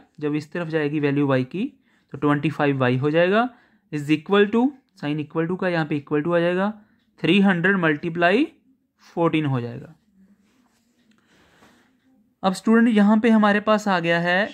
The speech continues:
ट्वेंटी फ़ाइव वाई है, तो हमने वाई फाइंड करना है। तो जब इनको मल्टीप्लाई करेंगे, जब मल्टीप्लाई आप मत करो, बाद में हम मल्टीप्लाई कर सकते हैं। अब यहाँ पे ट्वेंटी फ़ाइव है, यहाँ पे मल्टीप्लिकेशन है, इस तरफ जाके वो डिवीजन में आ जाएगा।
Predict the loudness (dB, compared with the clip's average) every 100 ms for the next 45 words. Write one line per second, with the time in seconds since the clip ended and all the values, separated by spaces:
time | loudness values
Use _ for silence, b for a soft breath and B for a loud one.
0 | -12 -20 _ _ _ _ _ -2 0 0
1 | 2 2 4 2 2 0 0 -2 _ _
2 | -8 -4 -4 0 0 0 -4 -10 _ _
3 | _ _ _ _ _ -2 0 0 0 2
4 | 2 2 -2 b b _ -4 -2 -2 -2
5 | -2 0 0 -2 -2 0 0 -2 -2 -2
6 | -2 0 0 0 0 0 0 -2 -4 -2
7 | -2 0 0 0 -4 -4 -4 -4 -6 -4
8 | -4 -6 -8 -8 -8 -10 _ _ _ b
9 | b b -2 4 4 4 2 0 0 0
10 | 2 2 2 0 0 0 0 -2 -2 -2
11 | -2 -2 -4 -4 -4 -6 -6 -6 -8 -6
12 | -4 -2 -2 0 0 0 -2 0 0 0
13 | 0 2 2 0